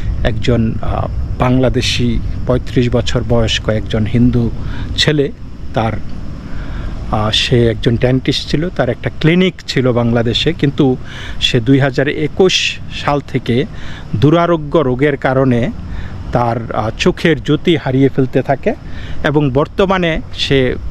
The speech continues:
দেখে না বললেই চলে, তার নাইনটি ফাইভ পার্সেন্ট দৃষ্টিশক্তি নষ্ট হয়ে গেছে। সে নিজে একজন অন্ধ এবং বাংলাদেশে তার রুজি রোজগার সব কিছুই নষ্ট হয়ে গেছে এবং সে মানুষের গলগ্রহ হয়ে পড়েছিল। এমত অবস্থায়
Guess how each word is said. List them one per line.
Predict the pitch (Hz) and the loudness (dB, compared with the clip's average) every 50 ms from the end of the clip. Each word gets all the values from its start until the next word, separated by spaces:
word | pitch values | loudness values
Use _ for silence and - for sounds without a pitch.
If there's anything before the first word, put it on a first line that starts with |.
| - - - - 110 - | -8 -8 -8 -8 -4 -2
দেখে | - 131 135 - - - 156 | 0 0 0 -4 -4 -2 0
না | 143 147 139 139 | 0 2 2 2
বললেই | 127 135 143 135 131 131 123 | 2 2 2 4 4 2 2
চলে, | - - 139 127 151 208 - | 2 2 2 2 2 0 0
তার | - 127 127 - | -2 -2 0 0
নাইনটি | 127 131 147 147 - - 165 | 0 0 0 0 0 -2 -2
ফাইভ | - - 139 135 - - | -2 0 -2 -2 -2 -2
পার্সেন্ট | - 139 - - - 143 127 120 - - - - - - - - - - - | -2 -2 -2 0 0 0 0 0 -2 -6 -10 -8 -8 -8 -8 -8 -8 -4 2
দৃষ্টিশক্তি | 127 147 - - - - - - - 120 - - - - 208 262 - - - - - - - - - 131 | 2 2 2 2 0 0 0 0 0 -2 -4 -4 -2 -2 -2 0 0 -4 -6 -6 -6 -8 -8 -2 0 0
নষ্ট | 131 - - - - - | 2 2 0 -2 -4 -4
হয়ে | 98 - 117 104 101 | -4 -2 -2 -2 -2
গেছে। | - - - - - | -4 -4 -4 -4 -2
সে | - - - 151 | -2 0 2 4
নিজে | 143 156 147 160 | 2 4 4 2
একজন | 165 151 131 117 131 117 - | 2 2 0 -2 -2 -2 -2
অন্ধ | - - 139 143 151 135 - - 104 90 - - - - - - - - - | 0 2 2 4 4 2 2 0 -2 -2 -2 -4 -6 -6 -6 -6 -6 -4 -2
এবং | - 139 127 139 127 | 0 0 0 0 0
বাংলাদেশে | 117 127 127 139 147 156 151 139 139 - - 143 135 - | 0 0 2 2 2 2 2 2 0 -2 -2 -4 -2 0
তার | - 131 120 104 | 0 0 0 0
রুজি | 110 135 131 131 120 131 135 139 | 2 2 2 2 2 2 2 4
রোজগার | 131 131 127 117 123 - 139 127 | 4 2 2 0 0 0 0 -2
সব | - - - 156 - - - | 0 -2 -4 -4 -4 -2 -2
কিছুই | 170 - - 180 151 | -2 0 2 2 2
নষ্ট | 131 127 120 - - - 156 | 2 0 -2 -2 -2 -2 -2
হয়ে | 123 135 143 139 | 2 2 2 2
গেছে | 123 139 147 139 - - 196 196 | 2 0 -2 -2 0 0 0 0
এবং | 160 139 160 156 151 - - - - - - - - | 2 0 0 -2 -2 -6 -8 -10 -10 -10 -10 -8 -4
সে | - - 165 156 | 0 0 2 2
মানুষের | 131 143 143 156 170 170 - - 190 165 131 | 2 0 2 2 2 2 2 2 2 0 0
গলগ্রহ | 101 - 131 135 151 160 147 139 151 147 143 135 135 127 | 0 2 4 4 4 4 2 2 2 2 2 2 2 2
হয়ে | 131 131 127 127 | 2 2 2 2
পড়েছিল। | - 139 131 139 135 - - 143 175 220 | 2 2 2 2 2 0 0 0 2 2
এমত | - - 151 160 165 196 202 - 208 | 2 2 2 2 2 0 2 2 0
অবস্থায় | 208 190 180 180 - - - 214 208 240 | 2 2 0 -2 -2 0 0 0 2 0